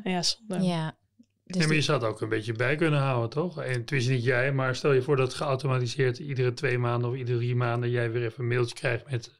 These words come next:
Speaker 3: "Denk je nog, eh, dat het zo en zo en zo zat?"
Speaker 1: Ja.
Speaker 3: Maar ja,
Speaker 2: Jo.
Speaker 3: dat is iets heel anders.
Speaker 2: Dit, nee, dit
Speaker 3: Nee.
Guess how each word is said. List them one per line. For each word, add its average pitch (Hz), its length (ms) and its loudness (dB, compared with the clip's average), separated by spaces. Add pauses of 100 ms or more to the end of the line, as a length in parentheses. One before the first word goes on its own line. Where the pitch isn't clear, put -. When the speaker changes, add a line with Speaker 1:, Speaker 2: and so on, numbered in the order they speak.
(580)
Speaker 3:
"Denk 139 280 2
je 170 60 2
nog, 143 300 2
eh, 151 240 6
dat 143 180 2
het 147 100 -4
zo 156 220 2
en 156 80 2
zo 151 180 4
en 147 60 4
zo 156 200 2
zat?" 117 340 -6
Speaker 1:
Ja. 254 280 0 (440)
Speaker 3:
Maar 123 180 0
ja, 117 60 4
Speaker 2:
Jo. - 120 -2
Speaker 3:
dat 139 220 2
is 143 160 0
iets 135 120 -6
heel 131 160 -2
anders. 104 320 -14 (120)
Speaker 2:
Dit, 370 260 0
nee, 466 280 4
dit 427 160 2
Speaker 3:
Nee. - 40 6